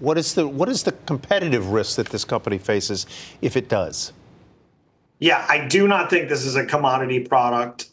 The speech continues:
Speaker 2: Uh, I know it was mentioned they may be fighting on price. I do not think they are going to be fighting on price.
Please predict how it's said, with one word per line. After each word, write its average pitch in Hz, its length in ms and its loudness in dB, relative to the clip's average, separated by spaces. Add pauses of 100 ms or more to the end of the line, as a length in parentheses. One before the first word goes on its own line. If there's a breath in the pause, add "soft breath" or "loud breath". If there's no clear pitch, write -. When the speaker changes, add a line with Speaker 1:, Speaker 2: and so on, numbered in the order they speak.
Speaker 2:
Uh, 131 560 4
I 139 100 0
know 143 160 4
it 143 40 2
was 139 140 0
mentioned 135 460 0
they 127 140 2
may 131 120 2
be 127 140 0
fighting 131 400 0
on 123 220 0
price. 135 480 0 (440 soft breath)
I 131 100 0
do 160 360 4
not 143 300 2
think 120 420 0 (100)
they 135 200 2
are 127 100 0
going 123 240 0
to 120 60 2
be 123 160 0
fighting 123 360 0
on 117 220 0
price. - 600 0